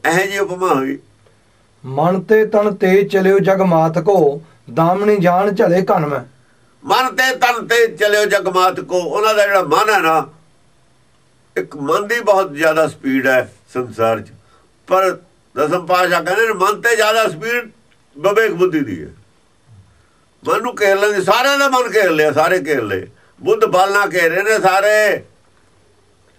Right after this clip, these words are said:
Speaker 1: ਬੁੱਧ ਬਲ ਸਭ ਤੋਂ ਵੱਡਾ ਹਥਿਆਰ ਹੈ। ਬੁੱਧ ਬਲ ਨਾਲ ਸਾਰੇ ਕੀਲੇ ਕੀਲੇ ਹੋਏ ਨੇ ਹੁਣ ਇਹ। "ਮਨ ਤੇ ਤਨ ਤੇ ਚਲਿਓ ਜਗ ਮਾਤ ਕੋ, ਦਾਮਣੀ ਜਾਨ ਚਲੇ ਕਲ ਮੇ।" ਜਿਵੇਂ ਬੱਦਲਾਂ 'ਚ ਬਿਜਲੀ ਲਸ਼ਕਦੀ ਹੈ,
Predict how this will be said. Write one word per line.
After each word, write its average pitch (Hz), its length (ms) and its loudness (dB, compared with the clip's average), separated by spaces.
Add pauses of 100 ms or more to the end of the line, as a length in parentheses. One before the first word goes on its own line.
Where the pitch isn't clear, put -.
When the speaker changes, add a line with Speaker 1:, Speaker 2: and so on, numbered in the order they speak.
(920)
Speaker 1:
ਬੁੱਧ 202 260 0
ਬਲ 202 280 2
ਸਭ 180 220 0
ਤੋਂ 214 120 0
ਵੱਡਾ 185 240 2 (120)
ਹਥਿਆਰ 185 340 2
ਹੈ। 202 60 4
ਬੁੱਧ 214 300 0
ਬਲ 202 300 2
ਨਾਲ 220 180 2
ਸਾਰੇ 190 440 0
ਕੀਲੇ 202 600 -2
ਕੀਲੇ 202 460 0
ਹੋਏ 180 220 2
ਨੇ 180 160 2
ਹੁਣ 156 180 0
ਇਹ। 127 260 0 (1300)
"ਮਨ 214 320 0
ਤੇ 240 160 0
ਤਨ 226 380 -2
ਤੇ 220 300 0
ਚਲਿਓ 208 360 0
ਜਗ 196 240 0
ਮਾਤ 185 360 0
ਕੋ, 190 180 -2
ਦਾਮਣੀ 190 480 -2
ਜਾਨ 180 320 0
ਚਲੇ 180 300 0
ਕਲ 156 180 -2
ਮੇ।" 151 160 2
ਜਿਵੇਂ 175 240 -2 (280)
ਬੱਦਲਾਂ 156 340 0
'ਚ 165 60 -4
ਬਿਜਲੀ 226 380 -2
ਲਸ਼ਕਦੀ 170 480 0
ਹੈ, 143 100 -4